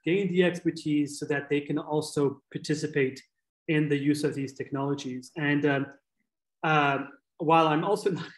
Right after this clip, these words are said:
involved in this particular space with Flying Labs and We Robotics, I can tell you, and there's, uh, one or more blog posts, and there will be more blog posts on this,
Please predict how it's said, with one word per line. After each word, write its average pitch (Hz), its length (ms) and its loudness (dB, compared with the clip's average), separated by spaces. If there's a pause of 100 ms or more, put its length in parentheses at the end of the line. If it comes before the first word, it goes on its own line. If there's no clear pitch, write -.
involved 180 400 0
in 165 100 0
this 202 160 2
particular 180 360 -2
space 180 540 -2 (400)
with 165 220 0
Flying 175 280 2
Labs 160 240 2
and 160 80 4
We 156 80 6
Robotics, 151 460 -2
I 151 80 -6
can 147 180 -8
tell 175 240 -2
you, 180 300 0
and 143 100 -2
there's, 139 360 -4 (120)
uh, 131 580 -4 (720)
one 160 260 2
or 170 200 2
more 160 220 0
blog 147 300 0
posts, 156 280 0
and 135 100 -6
there 131 80 -6
will 156 140 2
be 165 120 2
more 156 160 0
blog 147 280 -2
posts 143 240 -6
on 139 100 -6
this, 135 300 -8